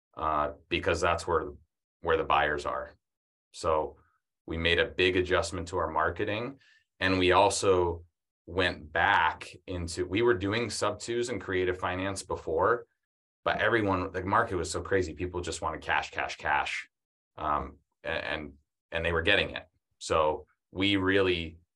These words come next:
went back to the drawing board and we were like, "How can we triple, quadruple our creative deal flow?" And it, it really just came back to training and, and getting our hands dirty in that, because what we found was when the market was changing,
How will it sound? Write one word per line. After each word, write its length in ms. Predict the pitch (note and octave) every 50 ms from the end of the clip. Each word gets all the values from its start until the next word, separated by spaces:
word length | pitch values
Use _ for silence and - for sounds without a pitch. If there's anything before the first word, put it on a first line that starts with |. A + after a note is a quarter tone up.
| _ _ _ _
went 260 | - G2 G2 - -
back 300 | - F#2 F#2 F#2 F2+ -
to 100 | - G2
the 100 | F#2 E2+
drawing 480 | D#2+ D#2+ F#2 G2 G2+ G2 F#2 F2 E2+ D#2+
board 380 | D#2 E2 D#2+ D#2+ D#2+ D#2+ D#2 D#2+
and 140 | D#2+ D#2+
we 100 | D#2+ D#2+
were 140 | D#2 D2+ D#2
like, 400 | D2+ D2 D2 D2 C#2+ - - - _ _ _
"How 320 | _ - - G2 G2+ G2 F#2+
can 240 | - G2+ F2+ F2 F2
we 420 | F2 F2 E2+ E2 E2 D#2 - - _ _ _ _ _ _
triple, 520 | - - G#2 F#2+ F2+ - F#2 F2+ E2+ D#2+ -
quadruple 760 | - - E2+ D#2+ D#2 - D2+ E2 F2 F2 E2+ E2+ E2+ D#2+ C#2+
our 160 | C#2+ D2 C#2+
creative 640 | - - - E2 D#2 D#2 E2 F2 F2+ F2 D#2+ C#2+ C#2
deal 260 | C#2 D2+ C#2+ D2 D2+
flow?" 600 | C#2+ - - D2+ C2+ C#2 C2+ C2 C2 C2+ - - _ _ _ _ _ _ _ _ _ _ _ _ _ _ _ _
And 200 | - D#2+ D#2 D#2
it, 220 | D#2+ - - - _ _ _ -
it 200 | - D#2 D2 D2+
really 240 | E2+ F2 E2+ D#2+ D2+
just 180 | D2+ D#2+ - -
came 220 | - E2 D#2 D2
back 240 | D2+ D2 C#2+ - -
to 100 | - C2
training 600 | - - - D#2 D#2 D#2 D2 C#2+ C#2 C#2 C#2 C#2+ - _ _ _ -
and, 260 | - C#2 C2+ C#2 C#2+ - -
and 160 | C#2 - D2
getting 240 | C#2+ D2+ D2 C#2+ C#2
our 120 | C#2+ C#2+
hands 300 | C#2+ D#2 D2+ D2+ D2 C#2+
dirty 280 | - D2 C#2 C#2+ C#2+ C2+
in 100 | C2+ C#2
that, 260 | C#2+ D#2 E2 - -
because 360 | D#2+ D2 - - D2+ D2 -
what 100 | D#2+ C#2+
we 100 | D2 D2
found 520 | C#2 - F#2+ F#2 F#2 F2 D#2+ D#2 D2+ D2+ -
was 200 | - E2 D2+ F2
when 140 | D#2+ D2+
the 60 | D2 D2
market 260 | D#2 D#2+ D#2+ D2 C2
was 140 | A1+ - -
changing, 500 | - F#2+ F2 E2+ D#2 D2+ D2 D2 C#2+